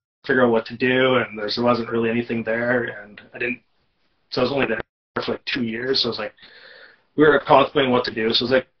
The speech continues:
a month later, a month and a half later, I was like, like, "Whatever, I'll go drop a resume off the mill. Like, I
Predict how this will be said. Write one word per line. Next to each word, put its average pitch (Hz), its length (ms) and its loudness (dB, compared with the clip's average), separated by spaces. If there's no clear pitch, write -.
a - 20 -2
month 160 320 2
later, 120 260 4
a 113 60 2
month 120 200 0
and 131 80 6
a 120 40 4
half 117 180 0
later, 113 200 0
I - 20 4
was 113 120 0
like, - 120 -14
like, 120 120 -8
"Whatever, 113 360 4
I'll 110 80 0
go 120 180 0
drop 107 240 0
a - 40 -16
resume 107 280 -6
off - 220 0
the 101 60 -18
mill. 104 220 -16
Like, 110 200 -8
I 110 80 -4